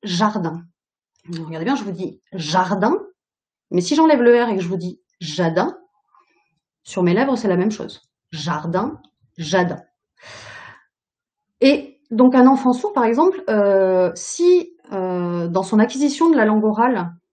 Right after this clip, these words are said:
euh, il a toujours enregistré le mot jadin, puisqu'il ne voit pas, en, en regardant sur, sur les lèvres, euh,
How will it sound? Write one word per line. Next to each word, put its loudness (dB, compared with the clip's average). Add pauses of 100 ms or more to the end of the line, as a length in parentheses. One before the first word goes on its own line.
(120)
euh, 0
il -2
a 2
toujours 0 (300)
enregistré 0
le 2
mot -2 (140)
jadin, -2 (280)
puisqu'il -2
ne 2
voit -2
pas, 2 (180)
en, -4
en -6
regardant 0
sur, -8
sur -6
les 2
lèvres, 2
euh, 0